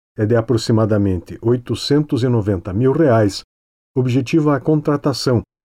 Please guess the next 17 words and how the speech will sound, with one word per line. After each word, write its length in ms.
pelo 200
período 460
de 160
doze 380
meses, 460
de 100
empresa 420
especializada 760
para 240
coleta, 540
transporte 800
e 60
destinação 840
final 320
de 100
lixo 340
domiciliar 720